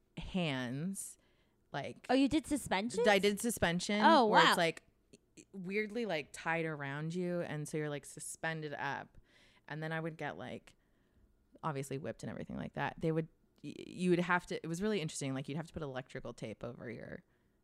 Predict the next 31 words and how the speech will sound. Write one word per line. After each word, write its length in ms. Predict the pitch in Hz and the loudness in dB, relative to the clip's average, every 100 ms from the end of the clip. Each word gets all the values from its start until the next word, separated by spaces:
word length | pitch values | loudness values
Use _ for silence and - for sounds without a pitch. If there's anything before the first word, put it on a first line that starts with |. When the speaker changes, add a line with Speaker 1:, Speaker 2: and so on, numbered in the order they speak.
| - | -10
Speaker 1:
your 140 | 135 | -8
parts 580 | - - - - - - - | -6 -6 -6 -8 -14 -14 -12
to, 80 | 143 | -12
like, 400 | 139 117 - - _ _ _ _ | -10 -12 -16 -20 _ _ _ _
Speaker 2:
Protect 380 | 220 208 190 - | -10 -6 -8 -6
them. 80 | - | -2
Speaker 1:
protect 460 | 160 196 160 - | -2 -2 -4 -4
them. 260 | 190 202 311 - | -2 -2 -2 -4
Speaker 2:
Sure. 180 | 220 233 202 - _ _ _ _ - | -2 -2 -4 -16 _ _ _ _ 2
Speaker 1:
And 440 | 175 170 170 165 | 6 8 6 6
so, 680 | 151 - 160 160 156 151 156 - - _ _ 175 | 2 4 6 6 4 2 0 -6 -14 _ _ -4
but 160 | 165 | -2
yeah, 200 | 160 156 | 0 0
there 100 | 151 | 0
was 80 | 151 | 0
this 180 | 156 147 | 0 -2
one 140 | 151 147 | 0 0
time 200 | 151 143 | 0 0
I 80 | 143 | 0
loved 320 | 139 139 135 - | -2 -4 -6 -12
particularly 680 | - 139 139 139 139 139 85 | -8 -8 -6 -6 -6 -6 -8
where 300 | 85 85 87 - - _ _ | -8 -8 -8 -14 -20 _ _
I 80 | 147 | -2
got 240 | 143 127 - | 0 0 -2
hot 260 | 156 151 | -2 -2
wax 360 | 147 143 151 - | 0 -2 -2 -4
melted 300 | 127 135 - | -6 -4 -4
all 140 | 139 | -4
over 180 | - - | -4 -4
my 140 | 92 69 | -6 -4
body. 400 | 80 65 73 | -4 -4 -6